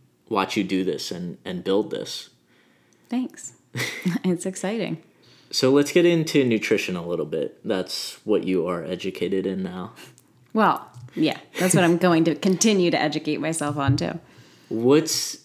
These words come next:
Speaker 1: what do you think is the smallest thing people can change right now that's gonna make a big impact on their health?
Speaker 2: Drink more water. <laughs> Um, no, seriously, drink more water. It's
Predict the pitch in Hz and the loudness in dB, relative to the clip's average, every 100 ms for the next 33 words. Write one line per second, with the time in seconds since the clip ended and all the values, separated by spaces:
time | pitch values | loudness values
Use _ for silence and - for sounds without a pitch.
0 | _ _ 139 151 196 - 214 196 - 147 | _ _ 2 4 4 2 0 2 4 4
1 | 120 113 107 - 123 110 107 110 101 - | 4 -2 -2 -2 0 2 4 4 2 -2
2 | - 104 92 92 92 95 - _ _ _ | -4 -2 -2 -4 -6 -10 -16 _ _ _
3 | _ - 113 107 95 104 92 - 92 90 | _ -2 0 2 0 -2 -4 -2 -2 -4
4 | - 90 92 92 90 82 71 73 - 101 | -4 -2 0 -2 -4 -8 -8 -10 -6 -4
5 | 95 - 101 92 87 90 - 85 80 85 | -4 -4 -6 -4 -6 -6 -4 -4 -4 -10
6 | - - - 87 - - - - - - | -10 -12 -12 -12 -12 -10 -12 -12 -20 -20
7 | - 208 254 262 262 - 247 262 254 254 | -14 -2 4 6 4 4 4 6 4 4
8 | 254 254 254 233 220 214 196 214 - - | 6 4 4 4 4 4 4 4 2 -6
9 | - - 226 - 220 214 208 - - - | -10 0 2 2 0 2 0 -2 -6 -10
10 | - - - - - - 185 180 165 170 | -18 -16 -14 -12 -10 0 4 6 4 0
11 | - 220 240 190 226 240 220 147 147 185 | 0 4 4 6 4 4 4 2 2 2
12 | 226 214 175 160 - 170 180 170 - - | 2 2 2 2 -2 -4 0 0 0 -4